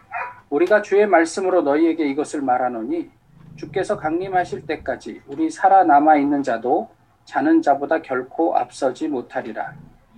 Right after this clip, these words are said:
주께서 호령과 천사장의 소리와 하나님의 나팔 소리로 친히 하늘로부터 강림하시리니,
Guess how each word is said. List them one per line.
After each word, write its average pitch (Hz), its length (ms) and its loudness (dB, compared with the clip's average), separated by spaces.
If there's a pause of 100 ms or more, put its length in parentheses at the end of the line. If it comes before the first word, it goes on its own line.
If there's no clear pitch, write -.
(280)
주께서 196 400 0
호령과 214 600 4
천사장의 196 640 0
소리와 175 520 -2 (120)
하나님의 180 420 4
나팔 151 340 4
소리로 143 380 -4
친히 190 460 -4 (320)
하늘로부터 190 640 -2
강림하시리니, 147 1000 -2